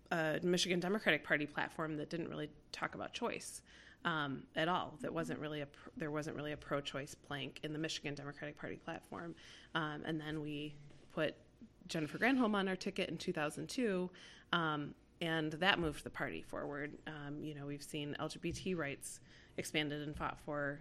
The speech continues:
in the party. We've seen, um, you know, higher and higher minimum wage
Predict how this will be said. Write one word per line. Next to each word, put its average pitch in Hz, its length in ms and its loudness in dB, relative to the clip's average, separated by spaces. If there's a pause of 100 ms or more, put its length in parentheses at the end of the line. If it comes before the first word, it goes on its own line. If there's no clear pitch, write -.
(120)
in 156 100 -2
the 147 60 -4
party. 135 360 -6
We've 147 200 -6
seen, 139 480 -6
um, 139 320 -6 (320)
you 151 100 -4
know, 139 120 -6 (360)
higher 165 380 2
and 156 140 -2
higher 160 260 0
minimum 151 360 -2
wage 151 460 -4